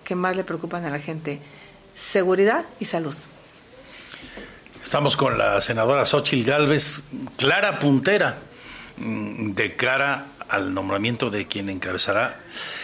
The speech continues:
Speaker 2: el Frente Amplio por México. ¿Te ves ya ganadora con respecto a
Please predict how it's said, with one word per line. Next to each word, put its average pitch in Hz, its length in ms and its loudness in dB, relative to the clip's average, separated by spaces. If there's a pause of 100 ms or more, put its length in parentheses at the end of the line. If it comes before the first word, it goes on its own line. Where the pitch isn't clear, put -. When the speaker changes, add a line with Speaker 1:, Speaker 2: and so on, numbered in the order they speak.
(200)
Speaker 2:
el 104 360 0
Frente 117 380 0
Amplio 104 300 -2
por 101 220 -2
México. - 400 -4 (140)
¿Te 127 120 2
ves 151 260 4
ya 139 340 2 (680)
ganadora 107 640 2
con 107 200 -4
respecto - 1200 0
a 90 240 2